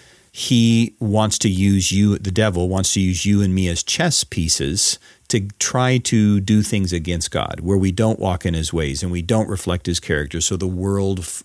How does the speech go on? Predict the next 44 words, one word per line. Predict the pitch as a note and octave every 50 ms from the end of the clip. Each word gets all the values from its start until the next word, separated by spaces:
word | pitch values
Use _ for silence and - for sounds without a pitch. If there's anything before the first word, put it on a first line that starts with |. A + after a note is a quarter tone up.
| - -
you | - - G2
know, | F#2+ F#2 F2+ F2+ F2 - -
pushes | - - A2 - - G#2+ F#2+ F#2 - -
him | - G#2 G2+ F#2+
away | F#2+ F2+ F2+ F2+ F2 F2
farther. | - - - F2+ E2+ F2+ E2 C#2+ C#2+ - - - - - - - - - - - -
And | - G2 G2 G2+
we | G#2
have | G#2+ B2 D3+ C#3 -
to | - A2+
realize | G2+ G#2 A#2 B2 A#2 G#2+ G2 F#2+ F#2 F2+ - -
that | G2 F#2+ F#2+ F#2 - _ _ _
if | - G#2+ G2 -
he | - B2 B2
can | B2 B2+ A2
get | G2 F#2+ G2+ G2
after | G2+ G2 F#2+ F2+ - - F#2+ D#2+ - -
us, | A#2+ B2+ G2 D#2+ F2 - - - - - - - - - - - - _ -
it | - G2+ G#2+ -
really | A2 A2 G2 G2+ G2+
does | F#2 G#2+ G2+ G2 F2+ F#2
impact | F#2 F#2 E2+ - F2+ E2+ - -
the | F2
heart | D#2 F2 D#2 C#2+
of | C#2+ D2+
God. | - E2 E2 C#2 - - - - - - - - - _ _ -
And | - F#2+ G2 F2+ E2+
so | - - A#2 G#2+ G#2 G2+ G2 G2 G2 F#2+ -
I | A2 G#2
think | - A2 G#2+ G2 -
God | G2 A2 G2 G2+ G2+ G2+
as | G2 F#2 -
warrior | F2+ F2 G2+ A2+ B2 B2+ A#2+ G2 F2 F2 F2 F2
deals | F2 F2+ F#2+ F#2+ G2+ F#2+ F2 -
with | G#2 F#2+ - -
that | G2 F#2 G2+ - -
aspect | G2+ F#2+ F#2+ - - - F2+ E2+ - -
of | F2 D#2+ D#2+
spiritual | - - - - - B2+ D3+ D#3+ D3+ - - - E2+ D#2+ D2+ D2+ - -
warfare. | - F2+ E2 D#2+ - - F#2+
But | F2+ G#2 A2+
I | B2
also | D3 G3 G#3 - - F#3+
think, | C3 - - A2+ G#2 G2 - - -